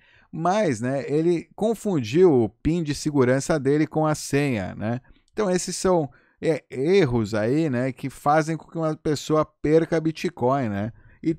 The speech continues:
e também, é, danifica um pouco a sua credibilidade, né? Um cara que, né, ele é um, porque é um cara que deveria saber, né, cuidar, né, pelo menos de uma senha,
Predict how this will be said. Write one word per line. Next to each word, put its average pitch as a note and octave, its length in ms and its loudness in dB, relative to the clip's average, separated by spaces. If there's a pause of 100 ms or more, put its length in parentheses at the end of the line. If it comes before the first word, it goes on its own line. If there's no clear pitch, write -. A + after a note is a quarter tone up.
e F#3 160 -6
também, F#3+ 540 0
é, C3 160 0
danifica F3+ 500 -4
um F#3+ 60 -4
pouco G3+ 260 0
a G3+ 60 0
sua G#3 180 -4
credibilidade, E3+ 920 0
né? G#2 100 -4
Um A#2 80 -2
cara B2 300 -2
que, G#2+ 180 -10
né, A2+ 220 -6 (880)
ele E3+ 140 0
é D#3+ 60 0
um, C3+ 140 -8
porque A2 220 -10
é - 20 -2
um A#2 60 -6
cara C3+ 200 -4
que - 180 -20
deveria C#3+ 400 -2
saber, B2+ 420 -2
né, G#2+ 160 -2
cuidar, G2+ 640 -2
né, G2 340 -10
pelo G#2+ 220 -4
menos A#2 280 -4
de A2+ 60 -4
uma C3 180 -2
senha, G#2+ 600 -6